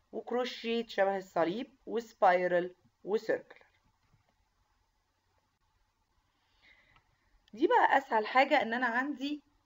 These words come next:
muscle with more one head، يعني ما عندهاش راس واحدة، عندها كذا راس، ممكن تبقى two heads، واشهر، آه، مثال ليها البايسبس اللي موجودة في الايد من قدام،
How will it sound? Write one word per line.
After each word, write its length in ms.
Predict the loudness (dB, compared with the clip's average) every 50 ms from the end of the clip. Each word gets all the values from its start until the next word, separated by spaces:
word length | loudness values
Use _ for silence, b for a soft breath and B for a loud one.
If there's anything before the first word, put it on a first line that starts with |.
| _ _ -14
muscle 480 | -12 -6 -4 -6 -6 -4 -4 -4 -4
with 200 | -4 -4 -6 -6
more 260 | -6 -4 -2 -2 0 0
one 280 | -2 -2 -2 -4 -4
head، 420 | -4 -4 -4 -4 -8 _ _ _ _ _
يعني 320 | -12 -6 -6 -6 -4 -4 -2
ما 60 | 0
عندهاش 600 | 0 0 0 -2 -2 0 0 0 -2 -4 -2 -2
راس 240 | -2 -2 -2 0 0
واحدة، 300 | 0 0 -2 -14 _ _ _ _ _ _ -14
عندها 380 | -12 -10 -4 -2 -2 0 0
كذا 320 | 0 0 -2 0 2 2 2
راس، 260 | 2 2 -2 -4 _ -20 _ b b b b b b b b b
ممكن 400 | -2 -2 -2 0 0 0 0 -2
تبقى 220 | -4 -8 -6 -8
two 280 | -6 -2 0 0 0 2
heads، 420 | 4 4 4 4 2 -6 -10 -6
واشهر، 720 | -4 -4 -2 2 2 0 0 0 -4 -2 -2 -2 -4 -8 -18 _ -12
آه، 440 | -10 -10 -8 -8 -8 -8 -8 -10 -10 -10
مثال 400 | -12 -10 -2 0 2 2 2 2
ليها 260 | 0 -4 -2 2 2
البايسبس 760 | 0 2 6 6 6 6 6 2 -4 -6 -6 -6 -8 -20 _ _ -12 -10
اللي 140 | -6 -6 -2
موجودة 360 | -2 -2 -2 -2 -2 -4 -4
في 80 | -6 -6
الايد 320 | -10 -12 -12 -12 -10 -8
من 160 | -10 -10 -10
قدام، 420 | -12 -14 -12 -10 -8 -8 -8 -8